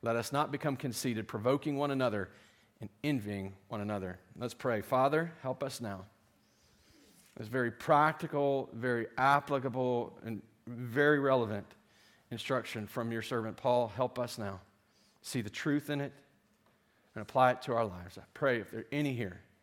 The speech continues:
that are wrestling with these things, that, that, that, that have never trusted in you, I, I would ask, Father, that in, in this time that they would not be convicted to or condemned because they don't live up,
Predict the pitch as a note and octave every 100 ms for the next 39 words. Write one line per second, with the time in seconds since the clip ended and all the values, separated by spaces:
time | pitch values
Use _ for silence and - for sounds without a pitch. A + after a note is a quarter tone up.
0 | _ _ _ _ _ _ A2+ A#2+ A#2 A2
1 | G#2 - A2+ A#2 D#3 - E3+ D3+ C#3 C3+
2 | C3 - A#2 G2+ G2 A#2 G2 A2+ A2 G#2+
3 | A#2 - B2 A2+ - A#2+ A2 C3 C#3+ -
4 | - D3+ - D3 C#3 C#3 C#3 C3+ - -
5 | _ _ _ _ _ _ _ _ _ -
6 | - C3 C3+ B2+ C3 B2+ B2 A#2+ A2+ G#2
7 | G2+ G#2 - A#2+ A#2+ - A2+ A#2+ C3 -
8 | - - _ _ - C#3+ B2+ A2+ G#2 A#2+
9 | B2 A#2 B2+ B2+ A#2 A2+ G#2 G2+ - _
10 | _ - C3 A2 C3 C3 A2 F#2+ F#2+ -
11 | B2+ A2+ A2 G#2 A2+ A2 G#2+ G2+ - -
12 | _ _ _ - B2 A2+ C3+ A#2 G2+ A2+
13 | C3 A2+ G#2+ A2 A2+ A#2 G#2+ A2+ F#2+